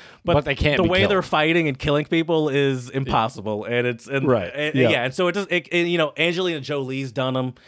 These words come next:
Speaker 1: It doesn't have to be a,
Speaker 2: Sure.
Speaker 1: a white man.
Speaker 2: Sure.
Speaker 1: It's just, that's, you know, Tom Cruise i-, is sort of, like, the goat of 'em.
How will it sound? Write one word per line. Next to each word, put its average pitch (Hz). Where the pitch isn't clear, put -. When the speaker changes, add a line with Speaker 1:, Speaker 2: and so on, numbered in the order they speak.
Speaker 1:
It 196
doesn't 175
have 147
to 131
be 123
a, -
Speaker 2:
Sure. 104
Speaker 1:
a 117
white 117
man. 107
Speaker 2:
Sure. 98
Speaker 1:
It's 82
just, 110
that's, 131
you 147
know, 127
Tom 170
Cruise 160
i-, -
is 123
sort 131
of, 120
like, 107
the 120
goat 123
of 95
'em. 90